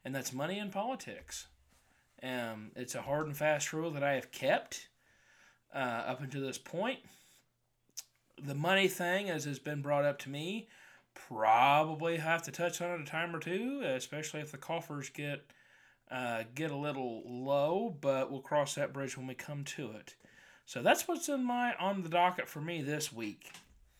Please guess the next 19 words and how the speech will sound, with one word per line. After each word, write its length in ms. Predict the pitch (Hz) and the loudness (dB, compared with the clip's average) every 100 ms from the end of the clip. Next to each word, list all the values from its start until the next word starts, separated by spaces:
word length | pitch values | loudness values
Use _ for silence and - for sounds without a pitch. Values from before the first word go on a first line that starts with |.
| - - - - - - | -20 -20 -20 -20 -20 -4
Well, 80 | 175 | 0
folks, 560 | 247 262 277 - - - | 8 8 8 4 0 0
we're 120 | 202 | -2
gonna 200 | 254 240 | 2 4
wrap 300 | 190 202 202 | 8 10 10
up 220 | 196 190 190 | 10 10 8
this 160 | 170 | 0
show. 640 | 156 - 139 127 120 123 143 156 _ - - | 2 2 2 2 2 0 -4 -10 _ -12 -6
We 120 | 151 | -4
thank 240 | - 254 254 | 0 0 0
you 60 | |
for 140 | 202 147 | -4 -6
tuning 400 | - 170 151 123 | -4 -2 -2 -2
in, 280 | 120 123 | -2 -2
whether, 220 | 127 139 147 151 | -2 -4 -4 0
wherever 300 | 175 185 175 | 2 2 2
you 120 | 165 | -2
found 380 | 147 120 117 120 | -4 -4 -4 -6
us, 300 | 127 - | -6 -8